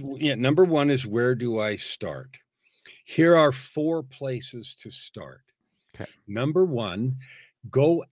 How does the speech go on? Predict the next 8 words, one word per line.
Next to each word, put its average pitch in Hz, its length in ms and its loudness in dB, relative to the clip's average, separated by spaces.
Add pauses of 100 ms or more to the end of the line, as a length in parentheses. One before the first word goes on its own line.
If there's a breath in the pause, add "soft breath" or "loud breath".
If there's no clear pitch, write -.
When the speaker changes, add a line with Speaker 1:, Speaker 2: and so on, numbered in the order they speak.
(120)
Speaker 1:
at 139 240 -6 (220)
everything 131 640 -4
with 110 160 -10
the 113 140 -6
idea 113 520 -4
of 101 160 -8
serving 127 800 -4 (560)
others. 69 560 -12